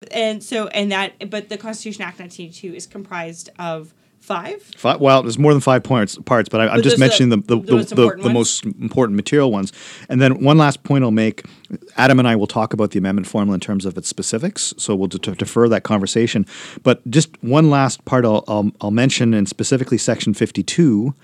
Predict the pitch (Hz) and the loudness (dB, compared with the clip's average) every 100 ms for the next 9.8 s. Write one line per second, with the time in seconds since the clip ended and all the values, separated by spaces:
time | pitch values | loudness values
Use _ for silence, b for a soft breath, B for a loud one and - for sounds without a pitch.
0 | B B B - 110 113 117 - - 110 | B B B -4 -2 0 -2 -2 -2 -2
1 | - 107 - 104 104 104 104 101 95 104 | 0 -2 -2 -2 0 0 0 0 -2 -2
2 | 92 - B B 127 - 147 127 - 117 | -2 -4 B B -2 2 2 2 -2 -4
3 | - 147 160 - 156 - 139 - 123 117 | 0 0 0 0 0 0 -4 -2 0 2
4 | 113 - 120 104 139 131 - - - - | 0 0 -2 0 2 2 2 -2 -4 -2
5 | 147 165 143 107 98 82 62 _ 101 95 | 4 6 6 4 2 -2 -6 _ -8 -8
6 | - 98 101 95 _ - 104 - 135 165 | -6 -4 -2 -4 _ -8 -6 2 4 6
7 | 131 131 123 113 95 127 156 147 - 139 | 6 4 2 0 0 0 2 0 -2 -2
8 | - 117 - - - 104 120 123 135 123 | -2 -6 -6 -8 -8 0 2 2 0 0
9 | 123 123 117 104 110 101 101 | -2 -2 -4 -4 -2 -2 -2